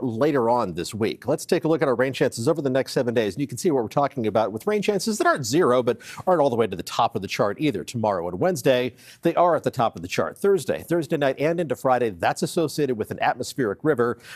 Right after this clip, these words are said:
that's gonna bring the potential for heavy rain, flooding, and additional wind damage to the Bay Area. And of course, there's that flooding threat above two thousand feet in elevation in the Sierra, where the rain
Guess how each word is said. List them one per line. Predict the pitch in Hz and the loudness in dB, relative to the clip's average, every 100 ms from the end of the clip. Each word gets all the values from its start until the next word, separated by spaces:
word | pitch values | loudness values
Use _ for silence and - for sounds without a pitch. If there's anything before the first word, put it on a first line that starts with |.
| - | -12
that's | 113 | -8
gonna | 135 | -4
bring | 113 | -4
the | 123 | -4
potential | - 135 117 123 | -4 -2 0 -2
for | - 101 82 | -2 -2 0
heavy | 101 80 | -2 -4
rain, | 87 151 180 180 | -2 0 0 -2
flooding, | 170 - 139 139 160 147 - - - | -6 -2 0 2 0 -4 -14 -20 -6
and | 139 196 226 - - | -2 0 -2 -6 -6
additional | 151 175 - 165 | -2 0 0 0
wind | 113 160 190 | 2 0 0
damage | 104 80 - - | -2 -4 -8 -2
to | 170 | -2
the | 120 | 0
Bay | 110 104 | 0 2
Area. | 131 135 107 107 110 | 2 2 2 0 -2
And | |
of | 101 | -4
course, | - 120 | -2 -2
there's | - | -2
that | 110 92 | -2 -2
flooding | - 139 104 | -2 0 0
threat | 98 - 98 95 _ _ _ | -4 -2 -2 -2 _ _ _
above | 120 123 - | 2 2 2
two | 120 | -2
thousand | 117 98 101 | 0 -2 -4
feet | - 113 | -4 -4
in | 110 | -2
elevation | 95 87 95 90 95 92 | -2 -2 -4 -4 -8 -6
in | 113 104 | -4 -2
the | 95 | -4
Sierra, | - 104 110 92 85 | -4 -2 0 0 -2
where | 87 | -4
the | 82 90 | -2 -2
rain | 92 90 101 | -2 -2 -6